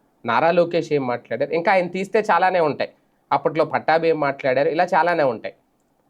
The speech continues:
ఆయనకి ఇంకా టైమ్ సరిపోదేమో, లేదంటే ఉండుంటే అక్కడ వినిపించే ప్రయత్నం అయితే చేయలేదు. చాలానే ఉంటాయి ఇంకా తీసుకుంటా పోతే, చాలా సభల్లో చాలా మాట్లాడి అవన్నీ వినిపిస్తా కూర్చుంటే వాళ్ళకి ప్రమోట్ చేసినట్టు అవుతుంది,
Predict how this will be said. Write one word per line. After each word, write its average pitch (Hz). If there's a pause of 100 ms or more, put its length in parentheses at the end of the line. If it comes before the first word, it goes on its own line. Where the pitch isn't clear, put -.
(240)
ఆయనకి 156
ఇంకా 147
టైమ్ 156
సరిపోదేమో, 156
లేదంటే 180
ఉండుంటే 190
అక్కడ 180
వినిపించే 180
ప్రయత్నం 160
అయితే 160
చేయలేదు. 147
చాలానే 208
ఉంటాయి 123
ఇంకా 127
తీసుకుంటా 151
పోతే, 117 (480)
చాలా 165
సభల్లో 151
చాలా 139
మాట్లాడి 107 (380)
అవన్నీ 214
వినిపిస్తా 202
కూర్చుంటే 180
వాళ్ళకి 190
ప్రమోట్ 170
చేసినట్టు 151
అవుతుంది, -